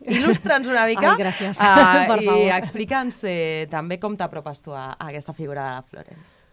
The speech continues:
Speaker 2: Bueno, la Florence Nightingale, bueno, és la, és la pionera, és la,
Speaker 1: Mhm.
Speaker 2: la que, és la que fa la infermeria, eh, professional, professionalitza la, la infermeria, no? Fins a aquell
Speaker 1: Clar.
Speaker 2: moment no, no,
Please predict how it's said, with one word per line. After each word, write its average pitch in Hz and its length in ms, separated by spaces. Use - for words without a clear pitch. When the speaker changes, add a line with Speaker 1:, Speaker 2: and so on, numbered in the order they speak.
Speaker 2:
Bueno, 226 360
la 226 100
Florence 226 260
Nightingale, 208 460
bueno, 214 240
és 208 160
la, 208 220
és 214 180
la 208 160
pionera, 202 560
és 190 140
la, 190 500
Speaker 1:
Mhm. - 100
Speaker 2:
la 208 120
que, - 960
és - 260
la 226 200
que 202 400
fa 226 160
la 214 80
infermeria, 233 840
eh, 190 260
professional, 214 560
professionalitza 220 720
la, 196 420
la 220 80
infermeria, 196 580
no? 220 140
Fins 208 220
a - 20
aquell 208 160
Speaker 1:
Clar. 214 140
Speaker 2:
moment 220 280
no, 254 240
no, 202 500